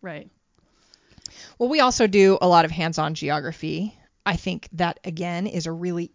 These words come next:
Speaker 2: easy way to teach geography with a lot of fun.
Speaker 1: It's really fun. Uh, geography, uh, like history, not boring.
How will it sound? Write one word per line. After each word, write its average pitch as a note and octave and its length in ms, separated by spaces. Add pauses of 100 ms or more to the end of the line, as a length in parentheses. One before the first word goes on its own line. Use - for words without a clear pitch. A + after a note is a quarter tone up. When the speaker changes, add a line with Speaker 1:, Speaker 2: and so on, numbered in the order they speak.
Speaker 2:
easy E3+ 680 (140)
way E3 460
to E3 100
teach - 300
geography E3+ 680
with D#3+ 180
a D#3 40
lot D#3 160
of D3+ 60
fun. - 340 (360)
Speaker 1:
It's - 180
really G#3+ 220
fun. D#3 340 (240)
Uh, - 60 (160)
geography, A#3 680
uh, G#3 80 (160)
like F#3 280
history, G#3+ 500
not F3+ 260
boring. F#3 440